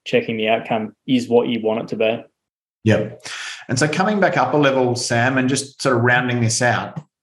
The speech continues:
Speaker 2: if we come back to the two-day planning meeting that we've just had, um, can you just speak to where we got to? We moved through this whole process and there was some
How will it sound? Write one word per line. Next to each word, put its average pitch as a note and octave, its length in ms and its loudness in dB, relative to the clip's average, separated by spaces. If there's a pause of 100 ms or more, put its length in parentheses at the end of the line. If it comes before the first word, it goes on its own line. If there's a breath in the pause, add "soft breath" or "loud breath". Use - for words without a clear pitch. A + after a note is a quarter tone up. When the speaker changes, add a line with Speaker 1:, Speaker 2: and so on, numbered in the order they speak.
Speaker 2:
if B2+ 140 -6
we D3+ 80 2
come E3+ 320 -2
back E3 280 -2
to B2+ 480 2 (100)
the A#2+ 120 -4
two-day A#2 500 0
planning B2 400 0
meeting A2+ 580 0
that - 280 -2
we've A#2 180 4
just A2+ 220 -2
had, G2+ 440 -2 (720)
um, C#3 460 -2 (560)
can E3 140 -2
you F#3 100 0
just - 440 0 (320)
speak B2 420 -2
to B2 160 0
where A2+ 440 2
we A2 200 0
got - 380 -4
to? C3+ 140 2
We C#3+ 220 2
moved B2 280 2
through A#2 320 0
this A2+ 240 -2
whole A#2+ 360 -2
process A2+ 600 -2
and A#2 100 -2
there A2+ 120 2
was A#2 180 0
some A#2+ 300 -2